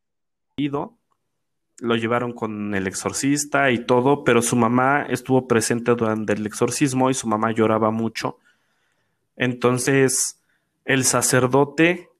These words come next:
le dijo a, a, a la mamá,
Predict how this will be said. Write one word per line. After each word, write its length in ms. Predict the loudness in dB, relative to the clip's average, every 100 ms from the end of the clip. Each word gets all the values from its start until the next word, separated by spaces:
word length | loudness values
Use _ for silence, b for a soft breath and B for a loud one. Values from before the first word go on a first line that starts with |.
| _ -6
le 260 | -4 -4 -6
dijo 380 | -10 -4 0
a, 240 | 2 2 0
a, 720 | 0 -2 0 -2 -2 -2 -2
a 140 | -2 -2
la 140 | -2
mamá, 460 | -2 -4 -4 -4